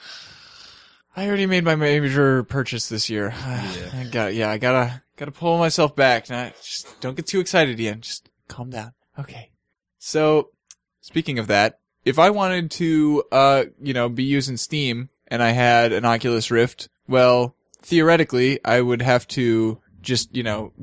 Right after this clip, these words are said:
Speaker 1: be browsing through Steam on my, on my, you know, computer screen and then launch a game and then put on my Oculus Rift, right?
Speaker 2: Supposedly.
Speaker 1: Wrong!
Speaker 2: What?
Speaker 1: You can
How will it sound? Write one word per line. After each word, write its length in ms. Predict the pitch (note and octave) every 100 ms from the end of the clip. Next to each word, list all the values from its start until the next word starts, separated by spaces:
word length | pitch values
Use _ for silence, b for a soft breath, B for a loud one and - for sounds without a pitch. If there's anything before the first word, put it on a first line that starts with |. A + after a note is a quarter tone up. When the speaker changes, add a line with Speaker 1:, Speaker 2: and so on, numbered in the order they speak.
| B2+
Speaker 1:
be 340 | B2 A#2 A2+
browsing 380 | G#2 A#2 A#2+ A#2+
through 160 | G#2+ A#2
Steam 300 | - B2 A#2
on 140 | A2+
my, 380 | A2 G#2+ G#2 G2 -
on 160 | G#2+
my, 140 | A2 G#2
you 140 | G#2
know, 120 | G#2
computer 280 | - C#3 C3+
screen 380 | - A2 G#2+ G#2
and 200 | - G#2
then 200 | A2 G#2+
launch 240 | A2+ A#2 A2+
a 40 |
game 240 | A#2 A2 A2
and 80 | A2+
then 120 | B2
put 140 | -
on 100 | G#2+
my 140 | G#2 F#2+
Oculus 360 | - A2 -
Rift, 180 | A2 -
right? 220 | A2+ B2+ - _ _
Speaker 2:
Supposedly. 560 | - A2 A#2+ G#2 F#2 D3
Speaker 1:
Wrong! 560 | F3+ G#3 G3+ G3+ G#3 F3+ -
Speaker 2:
What? 300 | D3 D#3+ - _ _
Speaker 1:
You 280 | D3+ D#3 A3
can 180 | G#3 F#3